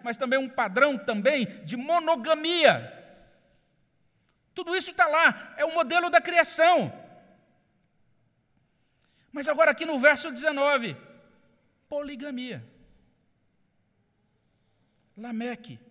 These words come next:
Ele vai conhecer duas jovens e ele vai se encantar pelas duas. A gente imagina isso pelos nomes, alguns comentaristas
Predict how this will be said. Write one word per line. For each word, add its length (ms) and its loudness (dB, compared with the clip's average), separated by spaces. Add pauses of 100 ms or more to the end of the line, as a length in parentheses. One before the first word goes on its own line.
(2000)
Ele 140 -14
vai 140 -12
conhecer 520 -12 (1400)
duas 340 -14
jovens 720 -8 (1800)
e 60 -20
ele 100 -16
vai 140 -8
se 160 -12
encantar 400 -6
pelas 280 -8
duas. 520 -12 (1600)
A 80 -20
gente 240 -16
imagina 400 -4
isso 160 -6
pelos 320 -6
nomes, 320 -2
alguns 280 -8
comentaristas 760 -8